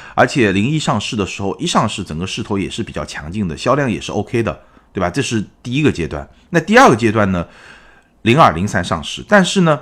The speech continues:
我们发现零二、零三上市以后，并没有带来整个领克品牌销量的一个明显的增长，它反而是分掉了一部分零一的用户。哎，这个现象就特别有意思。但你再细想一下，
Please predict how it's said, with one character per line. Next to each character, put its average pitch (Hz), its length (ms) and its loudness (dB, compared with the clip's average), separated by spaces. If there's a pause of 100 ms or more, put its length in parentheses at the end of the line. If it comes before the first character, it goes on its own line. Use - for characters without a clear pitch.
我 101 80 0
们 104 120 0
发 151 140 0
现 156 160 0
零 104 160 -2
二、 185 100 4
零 110 140 2
三 123 160 -2
上 120 180 -2
市 104 160 -8
以 78 100 -4
后， 92 120 -4
并 180 320 0
没 82 80 -2
有 127 160 0
带 98 240 0
来 85 140 0
整 90 240 -10
个 113 180 -2
领 85 220 -4
克 101 180 -6
品 78 240 -10
牌 80 180 -8
销 95 220 -4
量 98 180 -2
的 87 60 -4
一 82 100 -8
个 95 120 -4
明 87 280 -2
显 - 180 -2
的 76 60 -8
增 78 200 -8
长， 76 180 -12 (440)
它 262 140 -4
反 - 220 2
而 92 120 4
是 196 140 -2
分 233 260 0
掉 226 160 2
了 120 120 2
一 107 100 -2
部 139 100 -6
分 113 220 -2
零 90 160 -2
一 214 140 2
的 226 100 2
用 82 160 -2
户。 - 220 -16 (360)
哎， 135 160 -4
这 349 140 4
个 - 80 -4
现 - 180 -4
象 92 120 -4
就 85 80 -4
特 - 120 -8
别 85 120 -6
有 65 120 -6
意 76 80 -8
思。 - 180 -16 (180)
但 233 140 4
你 139 100 4
再 233 160 4
细 - 180 -4
想 76 240 -4
一 - 20 -6
下， 78 240 -6